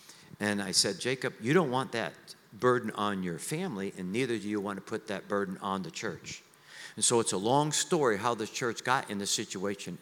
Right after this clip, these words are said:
i-, it's in right now. But one of the passions I had was to lead this church debt-free. So you're sitting in a three, four, five, six, I don't know what the price of this building is now, probably five, six million dollars, this land and this facilities,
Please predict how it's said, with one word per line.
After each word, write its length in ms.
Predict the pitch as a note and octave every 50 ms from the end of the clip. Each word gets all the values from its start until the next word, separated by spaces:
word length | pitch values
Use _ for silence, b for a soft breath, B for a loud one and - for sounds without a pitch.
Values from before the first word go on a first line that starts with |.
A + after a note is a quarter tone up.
| - -
i-, 100 | - F#2 -
it's 200 | - - - -
in 160 | B2 A2 G2+ F2+
right 220 | F#2+ F2+ F2+ -
now. 300 | F#2 G2+ F#2 E2 D#2+ D2 - - B B B B B B B B B B G#2
But 240 | G#2+ G#2+ - -
one 180 | G2+ A2+ C3 C3+
of 60 | C3
the 80 | A2+ G#2+
passions 500 | - - A2+ A2 G#2+ - - G#2+ G2 G#2
I 120 | G2 F2+
had 340 | F2 E2+ F2+ E2+ F2+ F2 E2+ - -
was 280 | C2+ F2 F2 F2 - -
to 220 | - - F2+ E2 D#2 E2 F2
lead 300 | A#2 A2+ A2+ A2+ A2 G#2 G2 - - - - - - _ _ _ -
this 400 | - G2+ F#2+ F#2+ E2 - - - - - - -
church 400 | - - - F#2 F2 E2+ - - -
debt-free. 580 | - D#2+ D#2 D2+ - - - - - D#2 C2+ B1+ - - - _ _ _ _ B B B B B B B B B B B
So 160 | - - A#2
you're 220 | G#2 G2 G2+ D3 F3
sitting 340 | - - F3 E3 D#3+ D#3+ D3
in 140 | B2+ G#2+
a 60 | G2+ F2+
three, 280 | - - B2+ C#3 C#3
four, 260 | C3+ - - B2+ A#2+
five, 320 | A2+ - B2 A2+ A2 A2 G#2
six, 300 | - - A2+ - - - E2
I 80 | G2+ G#2+
don't 120 | F#2+ G2+
know 100 | F#2+ G2
what 140 | G2 F#2+ -
the 60 | -
price 320 | F2+ - G2+ G2+ G2 - -
of 60 | F2
this 120 | F#2+ F2
building 380 | - - G#2 G2 F#2+ F2 F2+ F2+
is 160 | F2 E2+ D#2+
now, 160 | F#2+ F#2 F#2
probably 360 | F2+ - - G2+ G2 F2 F#2+ F2
five, 280 | - F#2+ F#2 F#2 E2
six 240 | - G#2+ F#2+ - -
million 280 | F#2+ G2 F2 E2 E2+ F2
dollars, 400 | F#2 F#2+ F#2+ F2+ F2+ F2+ - -
this 220 | F2+ F2 - -
land 360 | F#2 G2 G2 G2 G2 G2 F2+ B B B B B B
and 100 | G2 G2
this 100 | F#2 -
facilities, 800 | - F#2+ - - - G#2+ G#2 G#2 F2 F#2 F#2+ - - - -